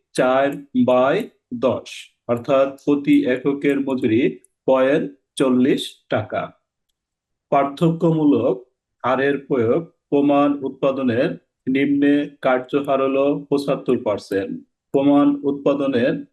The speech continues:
নিচে যারা কাজ করবে তাদের মজুরি দেওয়া হবে পঁচাত্তর পার্সেন্ট।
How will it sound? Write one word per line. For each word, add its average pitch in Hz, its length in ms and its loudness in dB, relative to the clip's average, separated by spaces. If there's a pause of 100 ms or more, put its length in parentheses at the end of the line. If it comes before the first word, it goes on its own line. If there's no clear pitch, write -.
নিচে 135 460 2
যারা 135 280 2
কাজ 135 240 0 (120)
করবে 123 500 -2 (280)
তাদের 131 440 0
মজুরি 143 400 2
দেওয়া 139 160 2
হবে 135 540 -2 (160)
পঁচাত্তর 131 520 -4
পার্সেন্ট। 101 580 -8